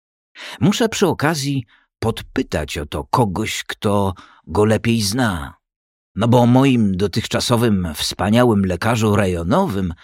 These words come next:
to mogę już chyba zapomnieć. Salowa zajrzała do mnie praktycznie zaraz po wizycie. Dałem jej przygotowaną zawczasu spisaną na kartce listę pytań.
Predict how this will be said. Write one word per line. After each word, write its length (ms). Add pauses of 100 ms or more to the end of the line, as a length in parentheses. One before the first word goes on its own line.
(380)
to 120
mogę 320
już 200
chyba 260
zapomnieć. 760 (920)
Salowa 600
zajrzała 640
do 160
mnie 300 (380)
praktycznie 640
zaraz 340
po 140
wizycie. 720 (680)
Dałem 500
jej 400
przygotowaną 720
zawczasu 580
spisaną 640
na 160
kartce 560
listę 340
pytań. 460